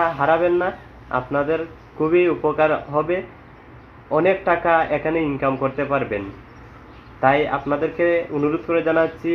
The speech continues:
যারা সৌদি আরব বৈধ প্রবাসী আছেন, কাজ পান না, বসে আছেন, তাদের জন্যই ভিডিওটা করছি। আর যারা এই ভিডিওটা দেখবেন, শেয়ার করে দিবেন,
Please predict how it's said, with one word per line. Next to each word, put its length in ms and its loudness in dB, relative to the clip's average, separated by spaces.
যারা 220 4
সৌদি 340 -2
আরব 160 0
বৈধ 160 0
প্রবাসী 380 -4
আছেন, 180 -6
কাজ 140 2
পান 220 -2
না, 60 4
বসে 240 0
আছেন, 260 -2
তাদের 380 2
জন্যই 380 2
ভিডিওটা 420 2
করছি। 280 -2
আর 220 2
যারা 220 4
এই 100 4
ভিডিওটা 320 2
দেখবেন, 320 0
শেয়ার 240 4
করে 240 4
দিবেন, 240 4